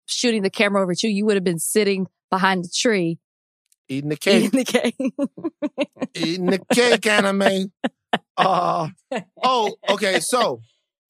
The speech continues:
Speaker 2: uh, so you had that, and you had a girl pass out at the end. We don't know who got the last rose.
Speaker 1: Yeah.
Speaker 2: Uh, she, she, you know, I'm sure she's fine. Give her some electrolytes. Hopefully she's okay. So, look,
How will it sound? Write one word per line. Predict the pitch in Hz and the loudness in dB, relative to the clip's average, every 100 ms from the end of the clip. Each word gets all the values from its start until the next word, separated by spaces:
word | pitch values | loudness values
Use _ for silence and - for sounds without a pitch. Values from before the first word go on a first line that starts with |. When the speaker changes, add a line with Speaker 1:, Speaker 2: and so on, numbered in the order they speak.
| - | -4
Speaker 2:
uh, | 160 156 160 | 0 0 -2
so | 156 170 156 | -2 -2 0
you | 143 156 | 0 0
had | 147 | 0
that, | 196 190 160 | 0 0 -2
and | 156 | -4
you | 151 | -2
had | 147 | -2
a | 139 | 0
girl | 156 160 | 0 0
pass | 156 156 147 | 0 -2 0
out | 151 143 | -2 -2
at | 135 | -4
the | 135 | -2
end. | 143 139 135 131 | 0 0 -2 -6
We | 135 135 | -2 0
don't | 139 | 2
know | 131 123 | 0 -2
who | 123 | -2
got | 123 120 - | -2 -4 -4
the | |
last | 113 117 113 110 | -4 -2 -4 -4
rose. | 110 107 107 - - - | -4 -6 -8 -18 -20 -6
Speaker 1:
Yeah. | 214 180 156 113 - - | -2 2 2 2 -2 -6
Speaker 2:
Uh, | 123 | -6
she, | 110 120 | -4 -2
she, | 120 131 120 - | -2 -2 -4 -4
you | 123 | -6
know, | - 95 _ 127 | -6 -12 _ -6
I'm | 120 113 113 | -4 -4 -6
sure | - - 151 | -4 0 2
she's | 131 123 - | 2 -4 -6
fine. | 110 110 107 | -4 -4 -4
Give | 104 113 | -4 -4
her | 110 | -4
some | 110 | -4
electrolytes. | 104 104 107 101 104 - | -4 -4 -6 -6 -6 -6
Hopefully | 117 104 107 | -8 -8 -10
she's | 95 107 | -12 -12
okay. | 101 104 98 104 _ _ _ _ | -18 -16 -18 -18 _ _ _ _
So, | 226 226 208 - | 4 4 4 -2
look, | 196 220 160 | 0 0 -2